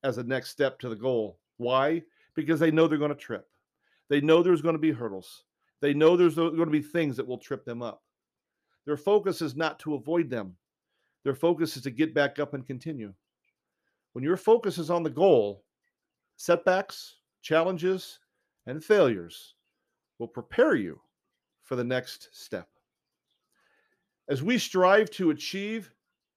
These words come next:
goals, you're pursuing excellence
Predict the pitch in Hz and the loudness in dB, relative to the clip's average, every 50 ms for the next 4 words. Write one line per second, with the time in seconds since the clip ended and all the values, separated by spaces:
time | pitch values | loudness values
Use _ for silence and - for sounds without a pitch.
0 | _ _ _ _ _ - 135 151 143 120 90 76 76 - - - - - _ _ | _ _ _ _ _ -4 -2 -2 0 0 -2 -6 -10 -18 -20 -20 -20 -20 _ _
1 | _ _ _ _ _ _ _ _ _ _ _ _ _ _ _ _ _ _ _ _ | _ _ _ _ _ _ _ _ _ _ _ _ _ _ _ _ _ _ _ _
2 | _ _ _ _ _ _ _ _ _ _ _ _ _ _ _ _ _ - 139 143 | _ _ _ _ _ _ _ _ _ _ _ _ _ _ _ _ _ -10 -10 -8
3 | - 147 131 - - 254 269 202 143 151 202 233 - - - 98 76 _ - - | -8 -10 -10 -8 -6 -4 -2 -2 0 0 -2 -4 -6 -12 -18 -20 -20 _ -20 -20
4 | - - | -20 -20